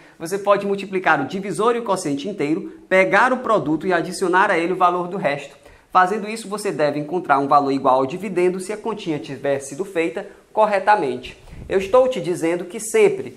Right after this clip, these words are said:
o dividendo é igual ao produto do divisor e do quociente inteiro, adicionado ainda do valor do resto. O resto sempre é menor que o divisor e maior que ou igual a zero. Neste caso, o resto foi dois.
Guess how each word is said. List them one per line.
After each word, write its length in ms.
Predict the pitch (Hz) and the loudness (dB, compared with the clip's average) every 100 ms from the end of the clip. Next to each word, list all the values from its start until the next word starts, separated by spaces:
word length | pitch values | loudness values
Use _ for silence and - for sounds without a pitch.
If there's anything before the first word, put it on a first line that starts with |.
| - - | -20 -8
o 120 | 147 | -6
dividendo 600 | 190 196 160 208 254 233 | -6 -6 0 2 2 -2
é 60 | |
igual 240 | 214 175 160 | 0 4 4
ao 140 | 160 | 2
produto 520 | - 208 180 170 139 | 2 2 4 0 0
do 120 | 135 139 | -2 -4
divisor 540 | 180 180 170 208 240 | -2 -4 0 0 0
e 20 | |
do 100 | 196 | -2
quociente 500 | 185 151 147 139 139 | -4 -4 -2 -2 -2
inteiro, 400 | 220 185 190 - - - | -2 0 0 -2 -10 -2
adicionado 760 | 202 226 208 214 214 156 156 170 | 2 2 0 -2 2 4 4 2
ainda 280 | 143 139 156 | 2 2 0
do 100 | 160 | 0
valor 320 | 156 156 147 | 0 0 -4
do 80 | 180 | -2
resto. 420 | 135 110 - - - - - - | -4 -4 -10 -20 -20 -20 -16 -8
O 100 | 220 | 0
resto 480 | 208 208 202 247 - - _ | 4 4 2 -8 -12 -20 _
sempre 720 | - - 269 302 285 294 294 | -14 -6 -4 -4 -4 -8 -2
é 120 | 233 | 0
menor 480 | 226 220 190 160 151 | 0 0 2 2 2
que 80 | - | -2
o 60 | 139 | -6
divisor 720 | 165 220 190 202 240 - - | -6 -4 2 4 4 -2 -12
e 120 | 208 | -8
maior 580 | 220 196 185 190 - - | 2 4 6 4 4 -2
que 300 | 185 185 196 | 0 0 0
ou 160 | 196 214 | -2 -2
igual 240 | 165 147 | 2 4
a 80 | 170 | 4
zero. 320 | 151 139 113 - - _ | 2 -2 -2 -6 -20 _
Neste 300 | 139 160 160 | -4 -4 -4
caso, 300 | 156 156 147 | 2 2 4
o 40 | 143 | 0
resto 280 | 139 139 151 | -2 -4 -6
foi 240 | 214 220 | -4 0
dois. 560 | 160 165 117 - - | 0 0 -2 -6 -16